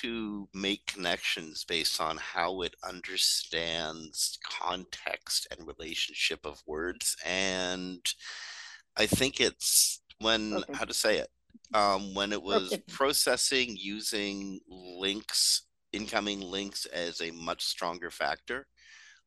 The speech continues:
Speaker 1: Um, it had a counterba-, a much stronger counterbalance to its decision-making process.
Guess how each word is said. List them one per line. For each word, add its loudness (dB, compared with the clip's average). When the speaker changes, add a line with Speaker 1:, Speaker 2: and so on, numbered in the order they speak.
Speaker 1:
Um, -2
it -2
had 2
a -2
counterba-, -2
a 2
much 2
stronger 2
counterbalance 2
to 0
its -2
decision-making 0
process. -4